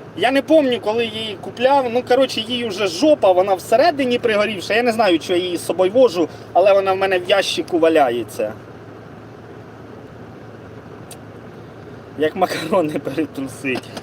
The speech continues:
<laughs> Крутим, крутим. Жде, може, ще хто добавиться з тих, хто це. <laughs> Заки-,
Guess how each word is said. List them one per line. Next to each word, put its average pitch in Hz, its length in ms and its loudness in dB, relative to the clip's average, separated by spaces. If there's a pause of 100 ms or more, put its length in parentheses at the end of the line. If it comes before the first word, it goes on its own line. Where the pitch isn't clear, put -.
(120)
<laughs> 147 280 -4 (500)
Крутим, 285 580 2
крутим. 262 520 0 (800)
Жде, 196 320 2
може, 196 340 -2
ще 185 200 -4
хто 180 420 0 (280)
добавиться 175 640 0
з 127 60 -10
тих, - 320 -6 (160)
хто 120 240 -2 (180)
це. - 60 -16 (3750)
<laughs> 180 100 0
Заки-, 165 440 -4